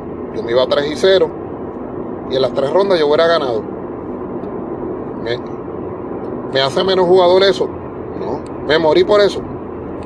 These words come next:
No. Ahora tenemos un miembro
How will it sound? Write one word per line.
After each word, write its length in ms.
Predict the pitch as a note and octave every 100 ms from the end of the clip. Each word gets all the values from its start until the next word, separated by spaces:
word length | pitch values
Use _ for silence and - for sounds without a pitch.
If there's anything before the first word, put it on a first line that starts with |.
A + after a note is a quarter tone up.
| - -
No. 220 | G2+ D#3 F3 - - - - - - - - - - - - - -
Ahora 180 | A#2+
tenemos 340 | B2+ D3+ D#3+ E3
un 180 | E3 D#3+
miembro 460 | F3 F#3 F#3 F3